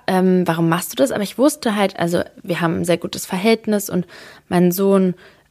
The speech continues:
ähm, ist noch zu klein, um alleine mit ihm zu fahren und, ähm, wir verstehen uns halt auch gut und für mich gibt's halt, oder für uns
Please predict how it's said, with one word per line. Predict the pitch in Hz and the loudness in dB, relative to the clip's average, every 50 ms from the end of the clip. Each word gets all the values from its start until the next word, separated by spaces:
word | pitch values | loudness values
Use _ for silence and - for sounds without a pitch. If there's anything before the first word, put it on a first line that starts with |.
| _ | _
ähm, | - 185 170 170 165 160 - - - _ - | 0 2 4 4 2 2 0 -4 -8 _ -12
ist | 185 - - | -10 -4 -2
noch | 185 170 165 - | -2 -2 -2 -4
zu | - - 190 | -8 -10 -8
klein, | - - 214 190 190 190 190 196 196 185 190 - - _ _ _ _ _ - | -6 -2 0 2 2 4 2 2 2 0 -2 -6 -16 _ _ _ _ _ -4
um | 170 180 180 | -4 -2 -2
alleine | - - 180 180 185 196 208 214 214 220 214 208 202 | -2 -2 0 2 2 2 2 0 0 0 0 -2 -2
mit | 196 196 196 - | -4 -4 -6 -4
ihm | - 208 202 208 208 208 202 202 196 190 | -4 -2 0 0 0 0 0 -2 -2 -4
zu | - - 190 | -8 -10 -10
fahren | - - - 185 180 185 185 190 190 190 | -8 -4 -2 0 2 4 4 2 2 0
und, | - - 180 175 170 170 170 170 - - - | -2 -2 -2 0 0 -2 -2 -4 -8 -10 -8
ähm, | - - 170 170 175 170 139 - - - - - _ _ - - | -4 -4 -4 -4 -4 -6 -6 -8 -8 -12 -16 -20 _ _ -12 -8
wir | 196 180 | -8 -6
verstehen | - 185 165 - - 196 208 208 | -4 -4 -6 -4 -2 -2 -2 -2
uns | 196 - - | -2 -2 -2
halt | 190 170 - - | -4 -4 -4 -4
auch | - - - _ | -8 -10 -12 _
gut | - 220 220 220 - | -4 -4 -4 -4 -4
und | - - 180 175 - - - - - - | -4 -4 -4 -4 -4 -8 -12 -12 -12 -8
für | - 185 | -4 -2
mich | 175 180 175 - | -2 -2 -2 -4
gibt's | - 180 - - - | -6 -8 -6 -2 0
halt, | 175 165 - - | 0 0 -2 -2
oder | - 180 165 | -4 -4 -4
für | - - | -4 -4
uns | - 185 175 | -4 -4 -4